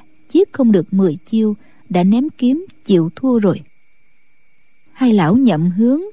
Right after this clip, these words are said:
bàng hoàng không biết làm sao, cứ nhìn nhau, trong ánh mắt chỉ có ba chữ: "Phải làm sao?"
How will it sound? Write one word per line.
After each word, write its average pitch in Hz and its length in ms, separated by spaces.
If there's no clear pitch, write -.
bàng 202 260
hoàng 180 340
không 277 180
biết 349 180
làm 190 220
sao, 254 380
cứ 359 120
nhìn 214 340
nhau, 254 260
trong 208 140
ánh 220 160
mắt 330 160
chỉ 175 140
có - 200
ba 247 240
chữ: 208 360
"Phải 190 300
làm 220 400
sao?" 247 400